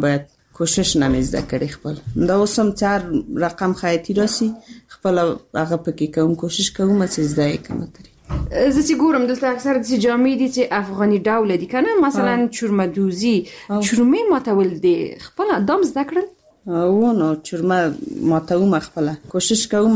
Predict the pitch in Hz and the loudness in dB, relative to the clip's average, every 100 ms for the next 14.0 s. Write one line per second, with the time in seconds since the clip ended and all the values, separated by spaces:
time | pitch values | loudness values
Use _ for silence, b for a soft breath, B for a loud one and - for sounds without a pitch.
0 | 190 190 185 180 - 220 214 226 220 220 | 2 0 0 0 0 0 2 2 2 2
1 | 214 175 170 175 160 151 151 160 180 202 | 2 0 0 2 2 0 0 -2 0 2
2 | 208 160 156 156 151 165 165 135 - 135 | 2 2 2 2 0 0 0 -2 -2 -4
3 | - 120 156 - - - _ B B B | -4 -2 0 0 -2 -8 _ B B B
4 | 233 233 226 254 240 220 214 220 208 196 | -2 -2 0 2 2 2 2 2 2 2
5 | 226 208 220 208 - - - 202 196 196 | 2 0 0 -2 -2 -6 -2 0 0 0
6 | 202 214 202 185 180 208 B B B 196 | 0 0 2 0 0 -2 B B B -6
7 | 196 - 214 196 190 185 180 180 180 180 | -4 -2 0 0 0 0 0 -2 -4 -4
8 | 180 - 180 196 208 214 208 202 190 190 | -6 -2 2 2 2 -2 0 2 2 0
9 | 175 180 214 214 190 185 180 180 - - | 0 2 0 0 0 2 2 0 -4 -8
10 | 175 - - - - - - 247 285 247 | -6 -6 -6 -6 -4 -2 0 2 2 2
11 | 233 220 226 214 180 202 208 220 208 190 | 2 0 0 -2 -2 -4 0 0 0 -2
12 | 170 170 160 156 156 156 156 147 143 - | 0 2 2 2 0 2 2 0 -2 -8
13 | 160 160 165 160 156 151 156 - 156 156 | -6 0 2 4 4 2 -2 -8 -4 0